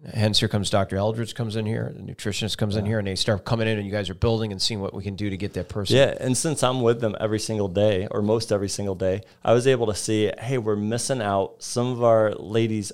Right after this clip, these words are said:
Speaker 2: aren't seeing, keeping the goal in mind. So they're not keeping <clears throat> postpartum in
Speaker 1: Sure,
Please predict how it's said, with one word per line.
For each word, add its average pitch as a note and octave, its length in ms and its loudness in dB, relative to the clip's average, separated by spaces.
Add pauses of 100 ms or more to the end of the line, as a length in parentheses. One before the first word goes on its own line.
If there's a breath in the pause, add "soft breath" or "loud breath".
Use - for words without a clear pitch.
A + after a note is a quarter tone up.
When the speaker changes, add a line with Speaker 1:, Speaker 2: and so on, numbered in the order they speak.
(120)
Speaker 2:
aren't A#2 300 -4
seeing, G#2+ 560 -2 (220)
keeping A#2+ 380 -2
the G#2 100 0
goal G#2 340 6
in F#2+ 80 0
mind. F2 380 -2 (600)
So G2+ 360 4
they're G#2+ 160 4
not A#2+ 180 -2
keeping A2 640 -2 (160)
<clears throat> - 200 -20
postpartum A#2+ 1000 0
in G2+ 180 -4
Speaker 1:
Sure, - 20 0